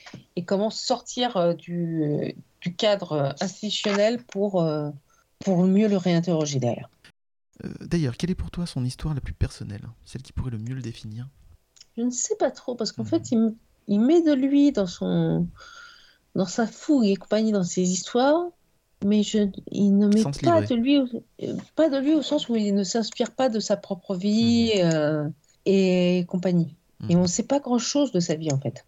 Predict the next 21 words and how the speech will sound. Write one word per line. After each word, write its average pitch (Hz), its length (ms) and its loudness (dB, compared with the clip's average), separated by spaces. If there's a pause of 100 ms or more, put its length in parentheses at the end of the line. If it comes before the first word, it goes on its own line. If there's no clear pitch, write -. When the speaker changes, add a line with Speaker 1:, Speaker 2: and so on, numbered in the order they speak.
Speaker 2:
Mhm. 107 80 -8 (220)
Speaker 1:
On - 40 -18
sait 175 140 -2
qu'il - 200 -6
est 151 60 2
marié, 175 500 2
qu'il 202 160 -2
a 175 40 0
fait 175 100 -10
son 170 160 -6
voyage 156 260 0
de 160 100 0
noces 160 280 -2
aux - 20 -4
États-Unis, 156 680 0
qu'il - 240 -2
est, 151 420 2
qu'il 160 160 0
a 147 100 2
un 147 40 -4
fils, 247 540 0